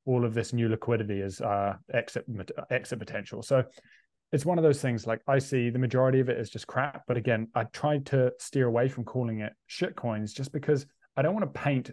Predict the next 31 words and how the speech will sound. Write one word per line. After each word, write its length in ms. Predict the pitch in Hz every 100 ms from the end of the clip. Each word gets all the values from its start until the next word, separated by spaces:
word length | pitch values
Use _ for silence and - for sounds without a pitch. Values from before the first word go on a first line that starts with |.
| -
everything 460 | 139 131 123 127 113
with 120 | 107
the 60 |
same 240 | 113 120 107
brushstroke. 500 | 113 - - 95 -
You 100 | 139
can 160 | 131 135
think 220 | 135 180
about 200 | 135 123
it 60 | 120
as, 160 | 120
like, 300 | 120 110 104 _ _ _
the 240 | 123 113 110
two 160 | - 139
thousand 380 | 135 117 110
tech 240 | 101 113 -
boom. 160 | 104 95 _ _ _ _ _
Although 480 | 143 131 139 165 151 139 131
the 80 |
majority 560 | 117 110 127 127 135 117
of 120 | 104
things 440 | - 117 101 98 - -
went 220 | 123 123 120
to 100 | 110
zero 400 | 107 101 92 - _ _ _ _
because 260 | 131 120 117
everyone 280 | 113 113
just 140 | 110 101
kinda 220 | 123 107
capitalized 680 | - 120 - 110 104 104 -
on, 320 | 117 107 104